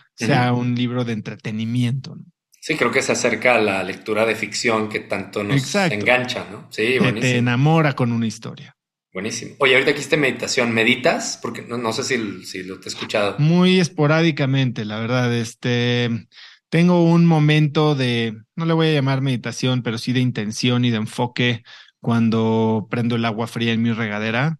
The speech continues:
Speaker 1: y
Speaker 2: Mm.
Speaker 1: todos los días que hago eso,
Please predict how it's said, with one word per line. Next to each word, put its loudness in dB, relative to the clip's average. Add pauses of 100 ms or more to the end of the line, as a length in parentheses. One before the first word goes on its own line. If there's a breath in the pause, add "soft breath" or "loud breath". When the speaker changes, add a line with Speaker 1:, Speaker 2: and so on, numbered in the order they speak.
(140)
Speaker 1:
y -6
Speaker 2:
Mm. -12
Speaker 1:
todos 0
los -6
días -2
que -4
hago -2
eso, -2